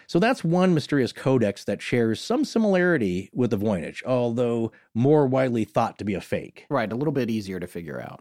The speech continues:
Speaker 2: in a way.
Speaker 1: Well, there's more of a tie to it. Yeah, it's
Speaker 2: Yeah.
Speaker 1: mysterious.
Speaker 2: Yeah.
Speaker 1: Uh, it's interesting, but there's more of a lead on it, which we do not have with the Voynich.
Speaker 2: Right.
Speaker 1: You let me know if you've heard these, Scott. Uh, some other old and bizarre texts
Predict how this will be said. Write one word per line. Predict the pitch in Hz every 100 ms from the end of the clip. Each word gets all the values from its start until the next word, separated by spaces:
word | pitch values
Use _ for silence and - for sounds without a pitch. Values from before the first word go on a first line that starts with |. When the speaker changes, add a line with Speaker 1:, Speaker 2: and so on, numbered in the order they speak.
| -
Speaker 2:
in | 85
a | -
way. | - - -
Speaker 1:
Well, | 170 180
there's | 196 170
more | 220 214
of |
a | 185
tie | - 160 160 156
to | 120 98
it. | 123
Yeah, | 123
it's | 123
Speaker 2:
Yeah. | 220
Speaker 1:
mysterious. | 220 107 277 135 92 131 - -
Speaker 2:
Yeah. | 143
Speaker 1:
Uh, | 143 139 139 147
it's | 147
interesting, | 214 208 165 139 139 113
but | 127 123 - - - -
there's | 156 139
more | 165 214
of | 190
a |
lead | 151 143 170 170
on | 127 90
it, | 71 110
which | 123 -
we | 143
do | 123 135 135
not | 120 143 143
have | 117 98 80 71 - -
with | 113 95
the | 87
Voynich. | 92 90 73 - - - _
Speaker 2:
Right. | 117 92 - - _ 156
Speaker 1:
You | 180
let | 196
me | 190
know | 185
if | 180
you've | 165
heard | 175 156
these, | 160 190
Scott. | - 151 165 131
Uh, | 143
some | 127 160
other | 165 170
old | 151 160 165 165 160
and | 131 135 139
bizarre | 123 113 147 147
texts | - 147 151 - -